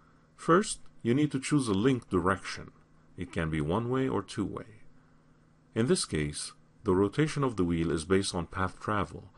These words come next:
so you'll set it one way where the main helper controls wheel spin. As mentioned earlier,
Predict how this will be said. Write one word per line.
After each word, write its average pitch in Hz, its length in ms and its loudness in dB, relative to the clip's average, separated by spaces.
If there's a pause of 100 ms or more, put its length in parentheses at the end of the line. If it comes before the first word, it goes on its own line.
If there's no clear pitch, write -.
(420)
so - 180 0
you'll 135 100 6
set 143 200 2
it 123 140 2
one 107 280 0
way 78 280 0
where 90 200 2
the 82 120 0
main 98 260 0
helper 92 420 0
controls 80 600 -2
wheel 95 220 0
spin. - 420 -10 (1120)
As 85 160 -2
mentioned 147 380 0
earlier, 95 480 2